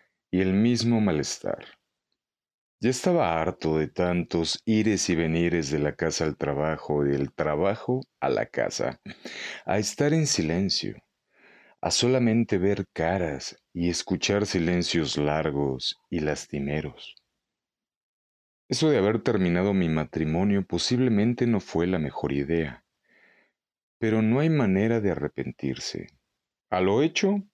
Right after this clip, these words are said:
pecho, y a seguirle. Dejar esa casa fue mi decisión. Fueron muchos años de estar juntos,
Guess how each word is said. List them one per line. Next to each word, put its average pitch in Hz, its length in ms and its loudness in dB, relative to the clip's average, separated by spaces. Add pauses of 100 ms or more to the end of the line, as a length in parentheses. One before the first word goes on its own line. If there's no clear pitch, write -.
(140)
pecho, - 400 -2 (420)
y 90 160 0
a 87 80 2
seguirle. 82 720 -2 (920)
Dejar 131 300 2
esa 147 300 0
casa 143 380 2
fue 117 220 0
mi 104 200 4
decisión. - 680 -2 (680)
Fueron 113 340 2
muchos 117 380 2
años 107 380 2
de 87 80 2
estar 92 320 -2
juntos, - 840 -4